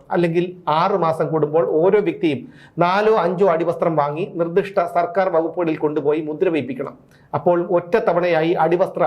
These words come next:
ആഡംബര നികുതി ഈടാക്കാം. പിന്നെയുള്ള വഴി പിടിച്ചുപറിയും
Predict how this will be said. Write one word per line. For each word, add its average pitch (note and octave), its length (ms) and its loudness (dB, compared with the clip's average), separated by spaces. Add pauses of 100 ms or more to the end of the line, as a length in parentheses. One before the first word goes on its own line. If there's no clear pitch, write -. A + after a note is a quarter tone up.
ആഡംബര E3 320 0
നികുതി D3+ 280 -4
ഈടാക്കാം. C#3 460 -2 (480)
പിന്നെയുള്ള B3 400 2
വഴി F#3 220 2
പിടിച്ചുപറിയും F3 680 0